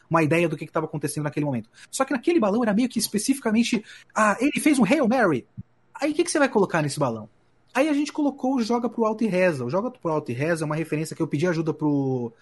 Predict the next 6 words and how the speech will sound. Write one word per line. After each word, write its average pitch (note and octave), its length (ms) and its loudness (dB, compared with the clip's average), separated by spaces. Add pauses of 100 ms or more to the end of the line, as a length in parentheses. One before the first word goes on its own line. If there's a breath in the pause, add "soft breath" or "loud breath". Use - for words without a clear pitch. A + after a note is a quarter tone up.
(220 soft breath)
Matheus, D3+ 680 0 (440)
que B2+ 580 -2
é C#3 80 2
um C#3+ 100 2
editor C#3 300 2
meu C3 560 2